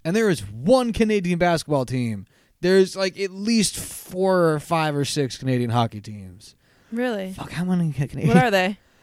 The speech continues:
Speaker 1: It's, uh, it's the, it's the Montreal Canadiens, uh, the Toronto Maple Leafs, the Gin-, Winnipeg Jets, the Edmonton Oilers, the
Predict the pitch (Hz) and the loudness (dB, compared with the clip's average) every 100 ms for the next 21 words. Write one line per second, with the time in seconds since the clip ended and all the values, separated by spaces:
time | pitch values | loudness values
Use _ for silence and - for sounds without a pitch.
0 | _ _ _ - 151 147 - 160 139 131 | _ _ _ -6 -2 -2 2 4 4 2
1 | - 143 135 - 135 - 135 156 180 175 | 0 -2 -2 -4 -8 -2 0 2 0 2
2 | 160 151 165 160 135 160 180 180 185 185 | 2 2 0 0 2 2 0 -2 -2 0
3 | 180 165 - - _ _ _ _ - 127 | -2 -2 -8 -12 _ _ _ _ -6 -4
4 | 120 120 - 156 160 151 151 151 147 143 | -2 -2 2 4 4 4 4 4 6 6
5 | 202 - 131 113 147 151 135 156 151 143 | 4 -2 -4 -2 -6 -2 0 2 2 0
6 | 131 110 135 135 131 - - - _ _ | 0 -2 0 0 0 -6 -12 -18 _ _
7 | - 120 117 - 160 160 139 139 135 135 | -8 -4 -2 0 0 2 0 0 2 2
8 | 131 127 120 - 117 | 2 2 0 -2 -4